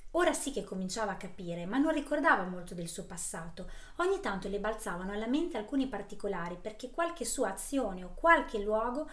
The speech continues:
stuzzicava la sua memoria. Era anche preoccupata per il misterioso Iron, anche lui faceva parte dei suoi giochi da bambina. Angel camminava guardando davanti a sé senza aprire bocca.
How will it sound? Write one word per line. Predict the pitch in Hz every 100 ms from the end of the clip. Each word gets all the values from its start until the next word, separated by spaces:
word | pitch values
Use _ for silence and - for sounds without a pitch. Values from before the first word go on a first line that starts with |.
| - -
stuzzicava | - - 349 349 - 208 208 190
la | 208
sua | 214 214
memoria. | 185 190 175 170 170 175 170 - -
Era | - 392 359
anche | 220 214
preoccupata | 208 240 277 302 339 339
per | - 214
il | 208
misterioso | 214 - 240 240 240 220 196 190
Iron, | 190 196 196 - -
anche | 226 254
lui | 220 185
faceva | 202 190 196
parte | 180 202 196 202
dei | 185
suoi | 180 202
giochi | 185 185 214
da | 196
bambina. | 196 196 202 190 196 254 294 - - - - - -
Angel | 359 330 269
camminava | - 233 233 208 190 196
guardando | 214 233 233 262 262
davanti | 226 208 196 196
a | 196
sé | - 175
senza | 175 - 240 254
aprire | 254 202 190
bocca. | 175 170 - 196